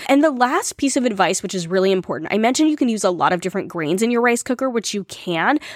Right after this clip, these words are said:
but don't mix your grains. One grain at a time in the rice cooker, y-, because the rice cooker automatically senses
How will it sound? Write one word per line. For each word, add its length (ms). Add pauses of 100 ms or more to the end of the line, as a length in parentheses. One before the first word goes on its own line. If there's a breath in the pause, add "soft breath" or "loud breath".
(100)
but 120
don't 360
mix 280
your 100
grains. 440 (200)
One 380
grain 420
at 120
a 60
time 420
in 220
the 80
rice 260
cooker, 360 (320 loud breath)
y-, 140 (240)
because 440
the 120
rice 280
cooker 320
automatically 640
senses 640